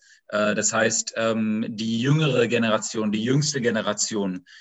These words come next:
äh, lernt sie noch Katalanisch? Ähm, und wenn ja, äh, also ist, ist das, wird das genauso, sage ich mal, leidenschaftlich gelernt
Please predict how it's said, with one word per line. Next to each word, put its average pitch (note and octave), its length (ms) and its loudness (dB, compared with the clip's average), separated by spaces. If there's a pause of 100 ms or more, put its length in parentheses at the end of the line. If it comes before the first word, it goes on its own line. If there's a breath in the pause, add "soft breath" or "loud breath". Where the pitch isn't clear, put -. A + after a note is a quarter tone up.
(180 loud breath)
äh, A2 200 0
lernt A2 360 2
sie D3 160 -2
noch C3 200 2
Katalanisch? B2 840 0 (420)
Ähm, A2 1000 0
und A#2+ 260 -4
wenn G#2+ 220 2
ja, C3 540 2 (140)
äh, A2+ 800 -2 (320)
also B2 220 -6
ist, - 340 -2
ist E3 280 0
das, D3 480 0
wird C#3+ 220 -4
das D3 160 -6
genauso, D3+ 840 -2
sage B2+ 280 0
ich B2 120 -8
mal, A#2 180 0
leidenschaftlich D3 880 0
gelernt C3 500 0